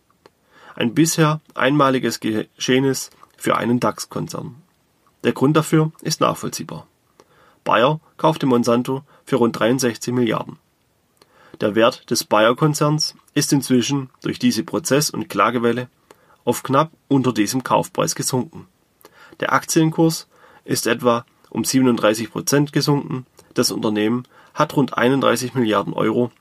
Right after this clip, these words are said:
an Börsenwert verloren. Doch wie geht es nun weiter? Richter Vince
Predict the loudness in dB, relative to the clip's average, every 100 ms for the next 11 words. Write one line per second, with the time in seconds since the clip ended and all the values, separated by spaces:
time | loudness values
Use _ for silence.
0 | -6 -4 -2 -2 -2 -4 -4 -4 -6 _
1 | -2 0 0 -4 -10 _ _ _ _ _
2 | _ _ _ _ _ _ -20 _ _ _
3 | _ _ _ _ _ _ _ _ _ _
4 | _ _ _ _ -20 _ 0 2 2 2
5 | 0 _ _ 0 0 2 0 0 0 -2
6 | -6 -16 _ _ _ _ _ -20 -20 -20
7 | _ _ 0 0 0 -2 -2 _ _ -8
8 | 2 2 2 -4